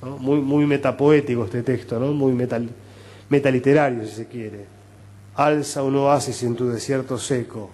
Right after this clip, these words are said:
verás el agua". Estoy leyendo algunos nomás.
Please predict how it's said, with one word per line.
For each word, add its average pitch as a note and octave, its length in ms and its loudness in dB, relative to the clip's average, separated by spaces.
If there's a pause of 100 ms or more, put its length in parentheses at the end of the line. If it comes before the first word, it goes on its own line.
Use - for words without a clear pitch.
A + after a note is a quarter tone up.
(260)
verás A#2 320 -6
el A#2 120 -2
agua". G2+ 440 -6 (840)
Estoy F3 220 2
leyendo D3 280 2
algunos A#2+ 340 0
nomás. G#2 400 -10